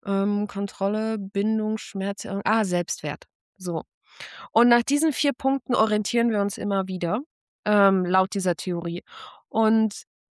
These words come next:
wenn dann aber so ein Trauerfall ja eintritt, aus welchen Gründen auch immer,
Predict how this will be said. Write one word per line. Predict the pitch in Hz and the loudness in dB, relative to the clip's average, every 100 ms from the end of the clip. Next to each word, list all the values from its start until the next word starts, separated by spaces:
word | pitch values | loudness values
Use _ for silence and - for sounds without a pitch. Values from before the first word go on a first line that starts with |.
| _ _ _ - | _ _ _ -2
wenn | 220 233 | 4 6
dann | 254 | 6
aber | 208 190 | 4 2
so | 185 | 2
ein | 175 175 | 0 -2
Trauerfall | - 233 285 214 - 190 180 | 0 4 4 4 0 -2 0
ja | 175 | 0
eintritt, | 190 214 233 - 202 - | 0 0 -2 -6 -8 -6
aus | - 180 | -6 -2
welchen | 190 196 220 | -2 0 -2
Gründen | 220 233 | 0 2
auch | 208 196 | 2 0
immer, | - 240 220 220 | 0 2 4 2